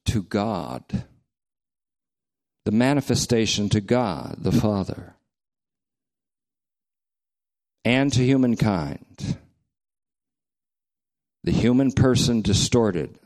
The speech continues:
under the terrible tyranny of sin. In the crucified Jesus Christ, raised alive to God, having died to sin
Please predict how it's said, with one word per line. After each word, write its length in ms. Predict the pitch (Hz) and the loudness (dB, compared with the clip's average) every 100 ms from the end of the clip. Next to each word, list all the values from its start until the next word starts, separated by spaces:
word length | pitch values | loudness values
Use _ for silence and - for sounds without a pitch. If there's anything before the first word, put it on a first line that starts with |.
| _ - | _ -2
under 260 | 95 92 | 0 0
the 120 | 87 | -2
terrible 520 | - - 113 110 104 95 | -2 0 2 2 0 -2
tyranny 720 | - 127 101 82 65 67 - _ _ _ _ _ _ - | 0 2 2 0 -4 -8 -12 _ _ _ _ _ _ -6
of 140 | 80 | -2
sin. 380 | - 80 69 - _ _ _ _ _ - _ _ _ _ _ - | -2 -2 -4 -10 _ _ _ _ _ -20 _ _ _ _ _ 0
In 140 | 131 | 4
the 100 | 131 | 4
crucified 720 | - 160 147 139 - 131 127 | 4 4 4 2 2 2 0
Jesus 480 | 107 139 120 117 - | 2 2 4 2 0
Christ, 600 | - 131 127 71 - - | 2 2 2 -2 -4 -2
raised 920 | 101 120 135 143 123 95 80 - - - _ - - | 2 4 4 4 4 2 0 -4 -8 -12 _ -18 -6
alive 720 | 90 101 113 131 151 160 131 | -2 0 0 2 0 -2 -4
to 120 | - 131 | -4 -2
God, 680 | 113 98 82 67 64 - - _ _ _ _ _ - | 0 -2 -4 -6 -8 -12 -20 _ _ _ _ _ -2
having 400 | 127 131 127 113 | 0 2 0 2
died 440 | 131 147 165 147 | 2 2 0 -2
to 120 | 135 117 | -2 -2
sin 580 | - 120 95 71 76 | 0 0 -2 -4 -10